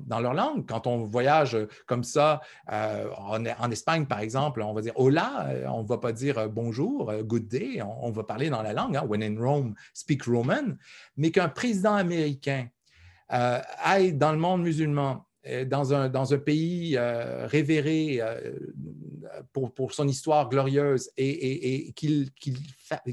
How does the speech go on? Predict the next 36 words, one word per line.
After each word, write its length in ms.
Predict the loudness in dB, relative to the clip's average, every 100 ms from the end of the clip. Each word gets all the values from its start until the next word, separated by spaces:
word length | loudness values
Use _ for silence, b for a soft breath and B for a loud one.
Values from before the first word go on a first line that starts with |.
| -4
qu'il, 360 | -6 -4 -6
euh, 200 | -4 -4
commence 320 | -2 0 0 -2
par 160 | -4
ce 160 | 0 0
geste 380 | 2 0 -2 -4
d'ouverture, 600 | 0 0 -2 -6 -6 -4
d'humilité, 640 | -2 0 0 -2 -6 -8 B B B -6
d'une 220 | 0 0
salutation 520 | 2 0 2 0 0
toute 180 | -4 -6
simple, 260 | -2 -2 -2
mais 120 | -2
dans 160 | 2 2
la 120 | 2
langue 320 | 2 2 4
de 80 | 4
l'autre. 400 | 4 0 -6 _ _ _ b b b
Il 100 | 2
aurait 140 | 4 4
pu 120 | 2
dire 300 | 6 6 6
simplement 360 | 2 2 2
bonjour 460 | 2 2 2 0 0
en 140 | -2
anglais 260 | -4 -2 -2
et 60 | -2
tout. 140 | -2
Non, 220 | -2 -2 -2
il 120 | -2
a 40 | 0
choisi 220 | 0 0
de 60 |
dire 180 | 0 0
salam 300 | 0 0 0
alaikum. 420 | 0 -2 -4 -8